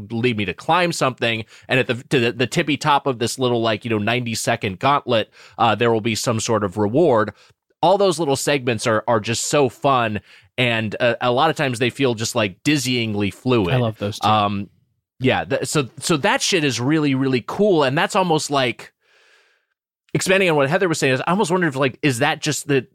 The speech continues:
Speaker 1: should that have just been the substitute for the linear levels that we go into? But then again, also, I bet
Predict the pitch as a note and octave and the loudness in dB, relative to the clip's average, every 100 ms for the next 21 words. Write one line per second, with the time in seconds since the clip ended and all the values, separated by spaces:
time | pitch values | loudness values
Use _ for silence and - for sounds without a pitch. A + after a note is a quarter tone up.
0 | _ - D3 B2 C3+ B2+ B2 G#2+ - B2+ | _ -2 -2 0 0 -2 -2 -6 -4 0
1 | B2 A#2 A2 G2+ A2 - D3 C#3 - B2 | 0 0 -2 -2 -4 -2 0 0 -2 -2
2 | B2 G#2+ - A2 G#2 G2+ F#2+ A#2+ A2+ G2 | -2 -2 0 0 2 0 2 0 0 0
3 | G2+ G#2+ A#2+ G2 F2 - F#2+ F#2 F#2+ F2+ | 0 0 0 -2 -4 -6 -8 -2 0 0
4 | E2+ F#2 D#2+ C3+ D3+ D3 C#3+ C3+ C#3 D3 | -2 -6 -4 0 0 0 0 0 0 2
5 | B2 G#2+ A#2+ - | 0 0 -4 -6